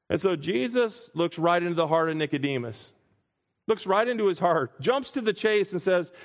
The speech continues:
"Truly, truly, I say to you, unless one is born again, he cannot see the kingdom of God." In other words,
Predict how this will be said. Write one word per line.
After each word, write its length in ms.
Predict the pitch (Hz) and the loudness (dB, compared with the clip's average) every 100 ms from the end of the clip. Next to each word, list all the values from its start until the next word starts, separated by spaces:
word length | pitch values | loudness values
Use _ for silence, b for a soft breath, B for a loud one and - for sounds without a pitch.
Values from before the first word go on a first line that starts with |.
| B | B
"Truly, 340 | - 254 285 269 | -2 0 2 0
truly, 400 | 254 254 240 190 | 0 2 2 2
I 80 | |
say 300 | 160 - 233 | 0 0 0
to 60 | 254 | 0
you, 300 | 240 233 233 | 0 0 0
unless 320 | 160 170 175 | 2 0 0
one 220 | 175 202 | 2 0
is 140 | 233 190 | 0 0
born 240 | 196 202 | 0 2
again, 280 | 180 185 180 | 0 0 0
he 120 | 151 | 0
cannot 420 | - 170 170 160 | 0 0 2 0
see 140 | - 165 | 0 -2
the 100 | 147 | -2
kingdom 320 | 165 147 135 | -4 -4 -4
of 120 | 120 | -4
God." 300 | 113 107 101 - _ _ _ _ _ _ _ _ _ _ _ _ _ _ _ _ _ _ _ _ _ _ _ _ _ _ _ _ _ _ _ _ _ _ _ _ _ _ _ _ _ _ - | -4 -8 -10 -18 _ _ _ _ _ _ _ _ _ _ _ _ _ _ _ _ _ _ _ _ _ _ _ _ _ _ _ _ _ _ _ _ _ _ _ _ _ _ _ _ _ _ 0
In 80 | 180 | 4
other 220 | 254 285 | 4 4
words, 500 | 165 151 180 196 - | 4 4 2 -4 -18